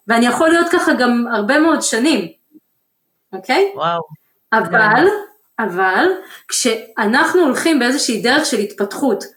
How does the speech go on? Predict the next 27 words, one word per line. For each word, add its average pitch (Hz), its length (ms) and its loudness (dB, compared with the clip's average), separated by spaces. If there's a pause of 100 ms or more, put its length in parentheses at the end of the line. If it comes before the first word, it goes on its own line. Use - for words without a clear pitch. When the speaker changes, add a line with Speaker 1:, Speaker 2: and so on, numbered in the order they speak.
(100)
Speaker 1:
תודעתית 240 720 0
או 233 100 0
אנרגטית, 196 840 0
כלומר, 226 540 2
לעשות 202 360 0
איזושהי 233 360 -2
עבודה 214 380 0
פסיכולוגית, 220 840 -2
אן 220 180 -2
אל 214 240 -2
פי 240 360 -2 (220)
וכדומה, 202 680 0 (360)
או 262 320 2 (340)
יוגה, 220 520 2 (560)
אה, 190 400 2
טאי 208 220 0
צ'י, 254 260 0
צ'יקונג, 220 520 -2
כאלה 226 200 2
שמנקים 220 500 -2
את 220 100 -6
הגוף, 247 440 0 (480)
מאפשר 226 480 2
לי 359 120 6
לעלות 269 460 2 (420)
עוד 277 220 2
רמה. 208 240 0